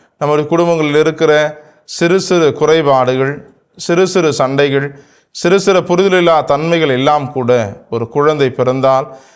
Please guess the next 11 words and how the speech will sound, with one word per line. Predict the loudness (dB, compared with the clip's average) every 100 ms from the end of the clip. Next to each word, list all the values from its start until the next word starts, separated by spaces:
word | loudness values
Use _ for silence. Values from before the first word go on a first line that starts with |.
| _ -6
எல்லாம் | -2 2 0 0
சரியாகிற | 0 2 2 2 2 0
நிலைக்கு | 0 0 -2 -2 -4 -6 -10
நாம் | -4 0 0 -4 -6
அந்த | -4 -4
குழந்தையை | -2 0 0 0 0
நோக்கி | 0 -2 -4 -6 -4 -6
ஓடி | -4 -2 -2 -2
நாம் | -2 -2 -4
தேடிச் | -6 -6 -6
செல்கிறோம். | -8 -10 -6 -4 -4 -10